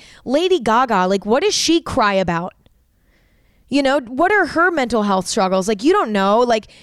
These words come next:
has she ever been addicted to something? Like, we don't know. Uh, like, is she, like,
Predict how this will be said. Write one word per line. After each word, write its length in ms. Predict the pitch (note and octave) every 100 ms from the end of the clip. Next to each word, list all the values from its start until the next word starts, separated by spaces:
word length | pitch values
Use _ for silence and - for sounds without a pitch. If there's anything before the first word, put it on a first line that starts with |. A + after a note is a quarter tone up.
| - _ _ _ _ -
has 180 | B3 C#4
she 220 | - G#3+
ever 140 | A3+ C#4
been 160 | D4
addicted 420 | C4+ C#4+ - E4
to 80 | D#4+
something? 380 | E4+ E4 - F4+
Like, 180 | D#4 G#3+
we 180 | A3+ C4+
don't 260 | C4 A3
know. 340 | B3 F4 A3 G#3
Uh, 220 | E3+ E3
like, 180 | B3 A3+
is 140 | A3+
she, 500 | - D4 C#4+ C#4 C4 - - _ _ _ _ -
like, 420 | B3+ A#3 G3